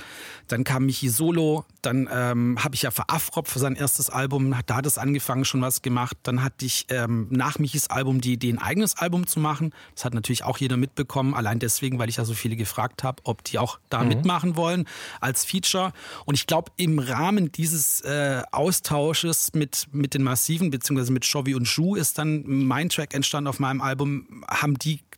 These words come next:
Speaker 1: zeitgleich so als Swap-Deal gefragt,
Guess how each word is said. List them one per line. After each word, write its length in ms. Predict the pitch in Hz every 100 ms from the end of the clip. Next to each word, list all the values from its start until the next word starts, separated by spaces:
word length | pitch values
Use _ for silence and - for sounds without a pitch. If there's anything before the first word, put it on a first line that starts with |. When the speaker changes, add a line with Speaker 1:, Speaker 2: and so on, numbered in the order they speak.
| _
Speaker 1:
zeitgleich 560 | - 143 135 - 127 -
so 100 | 135
als 220 | 120 -
Swap-Deal 560 | 131 156 - 156 156 139
gefragt, 540 | 139 - 127 135 -